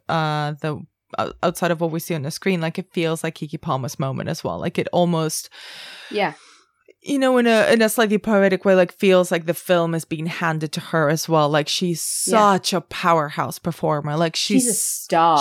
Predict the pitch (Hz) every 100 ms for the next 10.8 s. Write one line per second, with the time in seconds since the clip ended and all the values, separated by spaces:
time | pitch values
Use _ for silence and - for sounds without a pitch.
0 | 135 262 220 220 175 170 - 202 165 139
1 | 139 190 - 190 185 190 196 180 - 147
2 | 151 - 151 151 160 151 151 - 147 147
3 | 143 143 143 147 - 156 175 220 220 -
4 | - 175 190 170 190 185 185 208 196 214
5 | 185 185 180 175 170 170 156 _ - 180
6 | 175 160 165 160 151 156 147 139 139 160
7 | 147 139 143 139 - 151 151 151 139 139
8 | 143 139 165 202 247 - - - 180 -
9 | 180 160 - 180 - 202 - 190 - 175
10 | - 165 160 151 - - 143 -